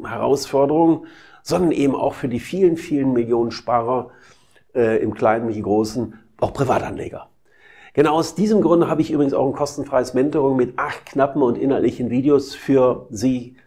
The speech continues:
fertiggestellt, wo ich Ihnen auch wirklich gerne auch mal Schritt für Schritt vorstellen möchte, wie man sich mit seinen Ersparnissen ein Stück weit unabhängig natürlich auch, ähm, von dieser staatlichen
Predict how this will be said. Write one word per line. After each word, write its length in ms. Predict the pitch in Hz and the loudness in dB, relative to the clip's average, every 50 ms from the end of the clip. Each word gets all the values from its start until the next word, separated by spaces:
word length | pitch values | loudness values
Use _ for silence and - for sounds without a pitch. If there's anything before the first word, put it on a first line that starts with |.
| _ _ | _ _
fertiggestellt, 760 | _ - 170 185 185 185 - 185 180 - 180 180 180 170 165 | _ 0 0 2 0 0 -2 -4 0 4 4 4 4 2 2
wo 100 | 151 143 | 0 0
ich 160 | 139 139 - | 0 0 -2
Ihnen 200 | - 139 139 - | 0 0 0 2
auch 180 | - 123 123 - | 0 -2 -2 0
wirklich 380 | 120 123 - 156 - - - - | -2 0 2 0 -2 -2 -4 -2
gerne 320 | - - 127 135 135 123 | -2 0 2 2 2 0
auch 100 | 120 113 | 0 0
mal 160 | 123 120 117 | 0 0 -2
Schritt 220 | - - - 127 - | 0 -4 -6 -4 -4
für 100 | - 123 | -6 -6
Schritt 240 | - 131 117 110 | -4 -4 -6 -6
vorstellen 460 | - - 120 123 127 - - 131 127 127 | -6 -6 -6 -6 -6 -4 -4 -4 -2 -2
möchte, 400 | 127 127 127 - 139 135 - - - - - - _ _ _ _ _ _ _ _ | -2 -4 0 -2 -2 -2 -2 -6 -20 -20 -20 -20 _ _ _ _ _ _ _ _
wie 140 | - 113 160 | 2 4 4
man 180 | 180 196 180 160 | 6 6 4 4
sich 200 | 139 165 165 - | 2 0 -2 0
mit 140 | 170 139 - | -2 -2 0
seinen 240 | 147 131 127 131 | 0 0 2 0
Ersparnissen 800 | 107 117 113 - - 110 123 131 131 131 - 135 135 127 - - _ _ _ _ _ _ _ _ _ _ _ _ | 0 -2 -4 -4 -4 -2 0 0 0 0 -2 -6 -6 -6 -8 -14 _ _ _ _ _ _ _ _ _ _ _ _
ein 140 | - 139 143 | -4 -2 -2
Stück 640 | - - - - - - - 226 214 - - - | -2 -2 -4 -6 -4 0 0 0 0 -2 -4 0
weit 260 | 151 156 160 156 - | 2 2 2 0 2
unabhängig 560 | - 202 214 185 143 - - 135 123 127 131 127 | 2 2 4 4 2 0 -2 -2 -2 0 0 0
natürlich 640 | 127 123 127 - 139 143 147 151 143 - - - | -2 -2 -2 -2 -2 0 0 0 -2 -2 -10 -8
auch, 400 | - - 131 135 135 - - - - - | -4 -2 0 -2 -2 -4 -10 -10 -8 -8
ähm, 400 | 127 127 127 123 127 123 117 - _ _ - _ - - _ _ | -6 -6 -6 -6 -8 -10 -12 -16 _ _ -20 _ -20 -20 _ _
von 240 | _ _ - 135 120 | _ _ -4 -4 -2
dieser 460 | 113 127 131 131 143 131 127 127 120 | 0 -2 2 4 6 6 6 6 4
staatlichen 840 | 120 - - - 127 123 117 120 127 117 - 135 123 120 117 117 - | 0 -6 0 2 2 2 2 0 -6 -6 -4 -4 -4 -4 -4 -6 -10